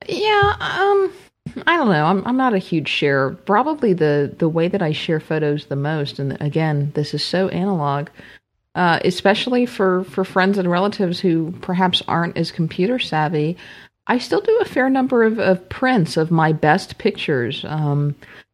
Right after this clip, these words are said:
you know, some of the best artwork for your wall is your own photographs. Um, you know, nothing's more personal than personalizing your home with your own photos. So,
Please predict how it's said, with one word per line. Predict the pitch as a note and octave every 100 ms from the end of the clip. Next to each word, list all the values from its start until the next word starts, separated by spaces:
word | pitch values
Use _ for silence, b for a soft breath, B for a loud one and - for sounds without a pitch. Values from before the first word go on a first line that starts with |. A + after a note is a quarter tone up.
| _ F#3+
you |
know, | F3 D#3+
some | - G3
of | G3+
the |
best | F3 D#3+ E3+ -
artwork | E3+ F3+ F3+ F3+
for | - D#3+
your | D3+
wall | D3 D3 G#3+ G#3+
is | C#3
your | D3 C3+
own | D3 D3
photographs. | D#3 D3+ G#3 G3+ C3 E2 - - - - F#3
Um, | - D3+ C#3+ C#3+ D3
you | E3+
know, | D3
nothing's | C#3+ E3 F3 F3
more | D#3
personal | D#3 E3+ F#3 D3+ C3+
than | C#3
personalizing | C#3+ D3+ - D#3+ D3+ D3
your | C#3+
home | D3 C#3+
with | D3
your | D3+
own | C3+
photos. | C3+ E3+ F#3 C3 -
So, | - D3 C#3+ C#3+